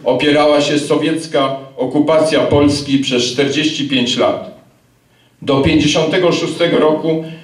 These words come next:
za podniesienie w rozmowie prywatnej nawet sprawy Katynia groziło wieloletnie więzienie. Po pięćdziesiątym szóstym roku Katyń nie istniał i miał być wykreślony na zawsze z pamięci narodowej.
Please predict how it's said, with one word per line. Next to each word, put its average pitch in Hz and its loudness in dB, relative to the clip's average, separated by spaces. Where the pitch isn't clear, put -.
za 135 0
podniesienie 160 0
w 151 0
rozmowie 160 2
prywatnej 151 2
nawet 107 2
sprawy 139 0
Katynia 131 2
groziło 139 2
wieloletnie 127 2
więzienie. 117 0
Po 131 0
pięćdziesiątym 147 2
szóstym 156 0
roku 156 0
Katyń 147 2
nie 160 2
istniał - -6
i 113 -4
miał 123 2
być 127 0
wykreślony 143 2
na 123 4
zawsze 127 0
z 120 -2
pamięci 110 -2
narodowej. 101 -2